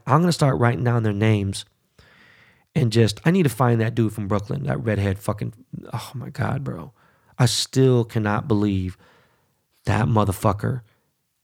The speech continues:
had literally had the auda-, audacity to call me out. But anyways, we're just getting too soft.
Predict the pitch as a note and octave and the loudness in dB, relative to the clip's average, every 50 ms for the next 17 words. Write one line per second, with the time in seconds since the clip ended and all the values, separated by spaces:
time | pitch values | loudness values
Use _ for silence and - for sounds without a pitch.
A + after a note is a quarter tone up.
0 | _ _ - - - G#2+ G#2+ G#2 - G#2 G#2+ G2+ G#2+ G#2+ G#2+ G2+ G#2 G#2 G#2+ G#2+ | _ _ -12 -4 -4 -2 -2 -2 -4 -4 -2 -2 0 0 0 0 -2 -4 -4 0
1 | A2 A2+ A2+ - G#2+ A2+ A2+ - A2 A2 B2+ - - - A2+ G2 G2+ G2+ G2+ G2 | 0 0 0 0 -2 -2 0 0 0 0 0 0 0 0 0 2 0 0 0 -2
2 | G2 - C3 B2+ C3 C3 - _ _ _ _ _ _ _ - - G#2+ G2+ G2+ G#2+ | -4 -4 -6 -8 -8 -10 -12 _ _ _ _ _ _ _ -8 -8 -6 -6 -6 -6
3 | G#2+ A2+ A#2 - - - B2+ A#2 A#2+ A2+ G#2 G2+ G#2 G2 G2+ - - _ _ - | -6 -6 -8 -8 0 2 4 4 6 4 4 2 0 -2 -4 -6 -12 _ _ -20
4 | _ _ _ _ _ _ _ _ B2+ C3+ D#3 D#3+ D3+ - - B2 A2 F#2 - A2 | _ _ _ _ _ _ _ _ 4 4 6 6 2 2 2 2 2 2 -2 -4
5 | F#2+ - - A#2+ - - - - - - | -4 -2 -2 -2 -2 -4 -6 -12 -16 -20